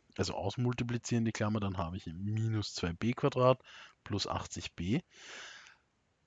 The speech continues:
Was bringt mir das? Ich habe jetzt im Prinzip nur noch eine Funktion, die nur noch aus einer einzigen Variablen besteht. Das ist un-, quasi unser X und damit kann ich jetzt natürlich arbeiten.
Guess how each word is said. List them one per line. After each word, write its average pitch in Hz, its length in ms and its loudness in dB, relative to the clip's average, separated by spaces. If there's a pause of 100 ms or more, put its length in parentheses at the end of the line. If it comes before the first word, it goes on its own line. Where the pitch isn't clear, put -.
(600)
Was 98 300 4
bringt 117 320 6
mir 127 80 4
das? 156 220 2
Ich - 200 -4
habe 104 240 6
jetzt - 140 0
im 143 100 2
Prinzip 127 480 0
nur 120 140 0
noch 117 140 0
eine 110 180 0
Funktion, 110 520 -2
die 113 120 2
nur 113 120 2
noch 113 140 0
aus 110 160 -2
einer 107 220 4
einzigen 107 420 4
Variablen 113 540 10
besteht. 92 400 -2
Das - 120 -6
ist 107 160 -4
un-, 120 140 -4 (180)
quasi 104 380 6
unser 110 380 4
X - 420 0 (540)
und 113 180 -2
damit 98 320 2
kann 107 160 0
ich 104 80 0
jetzt 107 220 -2
natürlich 104 360 -2
arbeiten. 90 540 -2